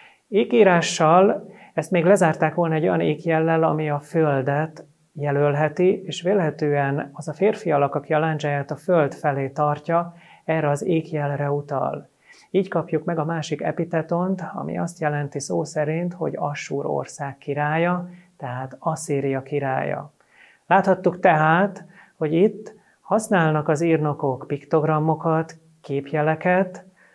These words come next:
használják a szójáték adta lehetőségeket, amikor hangalakokra lehet asszociálni,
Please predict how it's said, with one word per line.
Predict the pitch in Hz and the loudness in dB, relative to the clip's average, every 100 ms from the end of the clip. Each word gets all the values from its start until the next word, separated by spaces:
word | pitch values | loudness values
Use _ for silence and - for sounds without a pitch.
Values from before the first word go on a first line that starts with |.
| _ _ | _ _
használják | 175 175 170 156 156 | -6 0 2 2 0
a | |
szójáték | 151 - 147 143 147 147 160 151 | -2 2 4 4 2 2 -2 -2
adta | 156 - 160 | -4 -2 -2
lehetőségeket, | 156 156 165 160 160 165 165 160 170 170 | -2 -2 0 0 0 0 0 0 -2 -2
amikor | - 147 143 139 131 131 | -4 -6 -6 -6 -4 -6
hangalakokra | - 143 143 147 147 151 151 - 147 | -6 -4 -2 0 0 -2 -2 -2 -2
lehet | 147 151 147 | -2 -4 -6
asszociálni, | 143 170 160 165 156 160 170 180 180 - | -4 -4 -2 -2 0 0 0 0 -4 -12